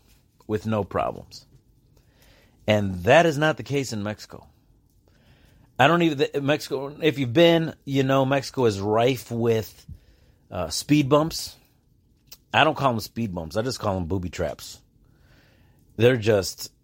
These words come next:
uh, they're, they're too high. They're, they're not, uh, um, what do you call it? It's not, they're not regulated. They're not uniform. They're, you know, various, uh, widths, various heights.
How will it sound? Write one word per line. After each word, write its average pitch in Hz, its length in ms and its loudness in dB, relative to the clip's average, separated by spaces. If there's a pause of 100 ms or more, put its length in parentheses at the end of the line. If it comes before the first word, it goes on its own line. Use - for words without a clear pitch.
(100)
uh, 110 120 -8
they're, 104 340 -2
they're 98 180 0
too 175 300 2
high. 127 480 2 (720)
They're, 98 400 -2
they're 95 300 0
not, 104 500 -2 (100)
uh, 95 380 -2 (580)
um, 82 540 -8
what 104 180 0
do 101 60 -2
you 92 60 -4
call 92 240 0
it? 85 80 -6 (100)
It's 113 220 -8
not, 123 180 2
they're 117 80 4
not 113 260 0
regulated. 104 800 0
They're 104 120 -2
not 113 160 2
uniform. 107 760 -4 (640)
They're, 98 540 0 (100)
you 117 120 -6
know, 92 160 0
various, 113 760 2
uh, 90 380 -4
widths, 110 640 0
various 101 500 0
heights. - 600 -4